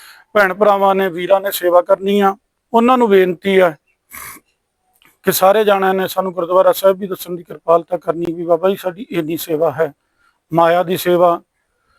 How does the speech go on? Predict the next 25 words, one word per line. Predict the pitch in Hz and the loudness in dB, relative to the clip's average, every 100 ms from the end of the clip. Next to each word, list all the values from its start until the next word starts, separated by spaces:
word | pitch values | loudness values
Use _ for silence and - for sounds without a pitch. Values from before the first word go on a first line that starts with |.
| _ _ _ | _ _ _
ਲ-, | 160 165 | -6 0
ਰਸਤਾਂ | 170 175 - 196 | 2 0 0 -2
ਦੀ | 196 190 | 0 -2
ਸੇਵਾ, | 180 175 175 170 170 _ - | 0 2 4 2 -2 _ -8
ਤੂੜੀ | 180 185 185 | -4 -2 -2
ਦੀ | 190 | -4
ਸੇਵਾ, | - 175 170 170 170 - _ _ _ _ - | -2 -2 2 0 -2 -12 _ _ _ _ -8
ਅਚਾਰ | - 180 185 185 | 0 2 2 2
ਦੀ, | 180 190 196 | 2 0 0
ਹਰੇ | 156 185 | -2 -2
ਚਾਰੇ | 180 185 175 180 | 2 2 2 0
ਦੀ | 175 | -6
ਸੇਵਾ। | - 170 165 160 - _ _ _ _ _ | -6 0 0 0 -4 _ _ _ _ _
ਸੋ | - 185 185 175 254 277 | -4 2 2 2 -4 -12
ਸਾਰੇ | - 175 175 190 208 208 208 | -4 2 6 6 6 2 -2
ਦੂ-, | 156 196 226 - | -2 0 0 -2
ਅਖੀਰ | - 196 226 | -2 2 2
ਤੇ | 220 220 | 2 2
ਬੇਨਤੀ | 196 185 165 196 196 | 2 0 -2 0 2
ਆ | 196 | 2
ਸਾਰੇ | - - 180 202 240 240 | 0 -2 4 6 6 4
ਨਗਰ | 220 175 185 | 2 0 0
ਦੇ | 180 | 0
ਨੌਜਵਾਨਾਂ | 180 165 160 160 160 175 | 2 2 2 0 2 -2
ਨੂੰ | 180 | -2